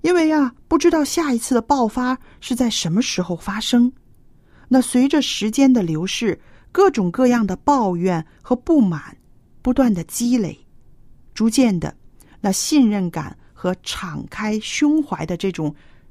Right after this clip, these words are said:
勇气呢，就都消失了。最后，亲密感就被消灭了。那当婚姻里面发生这些事情的时候，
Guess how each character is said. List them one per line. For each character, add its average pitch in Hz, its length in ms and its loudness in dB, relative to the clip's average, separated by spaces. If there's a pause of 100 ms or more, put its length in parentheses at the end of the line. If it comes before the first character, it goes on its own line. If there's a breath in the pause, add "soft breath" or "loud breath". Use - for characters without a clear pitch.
(140)
勇 185 300 2
气 269 300 -2
呢， 202 180 -4 (180)
就 175 140 -4
都 170 120 -2
消 170 280 -4
失 180 280 -6
了。 - 180 -14 (500)
最 233 180 0
后， 220 340 -6 (1600)
亲 240 200 2
密 220 180 2
感 - 260 -10 (400)
就 - 300 -6 (320)
被 190 200 -2
消 254 420 0
灭 285 340 4
了。 147 180 -12 (1200)
那 190 220 -2 (300)
当 247 160 2
婚 262 180 2
姻 262 120 4
里 240 180 0
面 - 300 -10
发 214 160 -6
生 240 200 0
这 247 140 -2
些 220 180 -4
事 240 260 -4
情 160 180 -6
的 143 100 -10
时 - 220 -8
候， 160 260 -10